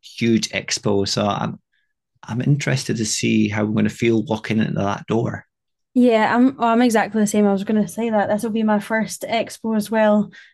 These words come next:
Speaker 2: Um, I've been having a look, but the, they've had the expo map. They've got them on their website, so I've been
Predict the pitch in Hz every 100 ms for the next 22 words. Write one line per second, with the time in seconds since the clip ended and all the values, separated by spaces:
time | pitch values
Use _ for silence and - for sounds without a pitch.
0 | - 208 208 202 202 226 220 226 226 220
1 | - 226 202 - 214 - _ 220 214 214
2 | 208 214 - 196 - - 208 190 180 -
3 | 214 196 208 - 202 196 190 196 196 -
4 | 190 - - 202 208 202